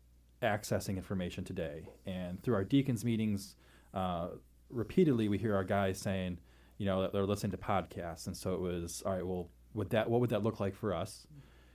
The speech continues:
And how could we deliver that in a way that, uh, regardless of what's going on in the world, covid, covid not, um, this material is still available and it's accessible.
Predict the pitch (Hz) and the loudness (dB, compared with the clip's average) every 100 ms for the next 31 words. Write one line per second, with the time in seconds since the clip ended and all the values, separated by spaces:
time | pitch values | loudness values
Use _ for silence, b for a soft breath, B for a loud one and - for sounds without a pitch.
0 | B 101 92 90 87 104 - 98 101 95 | B -2 0 0 2 2 2 2 2 2
1 | 98 104 104 92 95 92 95 92 92 90 | 0 2 2 2 2 2 0 2 2 2
2 | 90 90 85 85 - - 92 98 104 110 | 0 0 0 -2 -6 -8 -4 0 4 4
3 | 123 123 104 107 - 98 95 95 90 90 | 4 2 -2 0 2 2 2 2 0 2
4 | 92 90 - 113 104 101 95 - 104 95 | 0 0 2 4 4 4 0 0 2 2
5 | 87 92 87 82 - - B B B - | 0 0 0 -4 -10 -20 B B B -4
6 | 87 82 82 82 - 110 104 101 101 - | -2 0 -2 -4 -8 -2 0 0 -4 0
7 | 98 92 85 - 110 95 85 95 98 98 | 2 2 -2 -4 0 0 2 0 2 0
8 | 95 92 - B B B B 95 90 85 | 0 0 -4 B B B B -2 0 -2
9 | - - 107 98 98 95 90 85 | -6 -2 -2 0 -2 0 0 0